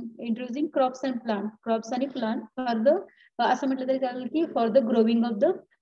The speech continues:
अ, crops and plants. ठीक आहे, तर याला म्हटलं जातं ॲग्रो इकोसिस्टम. आणि ॲग्रो इकोसिस्टम मध्ये just आपण example म्हणून काय लिहितोय की all play-, paste. जसं for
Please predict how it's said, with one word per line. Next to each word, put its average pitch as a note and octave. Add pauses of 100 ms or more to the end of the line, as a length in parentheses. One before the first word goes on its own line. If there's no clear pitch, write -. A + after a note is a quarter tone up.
(160)
अ, A3 (160)
crops A3
and D#4
plants. G#3+ (1040)
ठीक A3+
आहे, D4+ (180)
तर B3
याला A3+
म्हटलं A3
जातं A#3
ॲग्रो D#4+
इकोसिस्टम. B3
आणि A#3
ॲग्रो G#3+
इकोसिस्टम A#3
मध्ये A#3
just A#3
आपण B3
example G#3+
म्हणून B3
काय A#3
लिहितोय A3+
की A3+
all C#4 (160)
play-, A3 (140)
paste. G#3 (440)
जसं G3
for A3